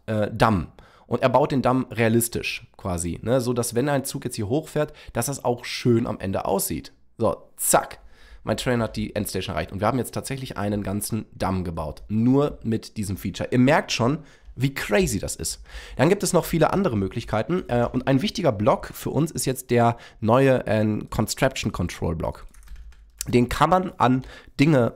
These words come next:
dran machen, mei-, äh, hier in, äh, Create, die sich bewegen. Und kann dafür sorgen, dass diese Dinger, äh, dann zum Beispiel anhalten. Das heißt zum Beispiel, wenn wir eine Konstruktion in Create bauen, an der zum Beispiel ein Harvester dran ist, dieses Viech hier, und an dem eine Saw dran ist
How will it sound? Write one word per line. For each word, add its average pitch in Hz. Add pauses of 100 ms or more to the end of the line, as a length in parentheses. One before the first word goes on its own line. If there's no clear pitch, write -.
dran 110
machen, 107
mei-, 98
äh, 101
hier 107
in, 98
äh, 98
Create, 117
die 117
sich 101
bewegen. 156 (480)
Und 120
kann 131
dafür 127
sorgen, 117
dass 113
diese 104
Dinger, 113
äh, 98
dann 95
zum 117
Beispiel -
anhalten. 85
Das -
heißt -
zum 107
Beispiel, 101
wenn 120
wir 120
eine 104
Konstruktion 123
in 156
Create 127
bauen, 120
an 98
der 95
zum -
Beispiel 95 (420)
ein 98
Harvester 117
dran 131
ist, - (160)
dieses 107
Viech 151
hier, 185 (300)
und 131
an 123
dem 117
eine 101
Saw 143
dran 85
ist -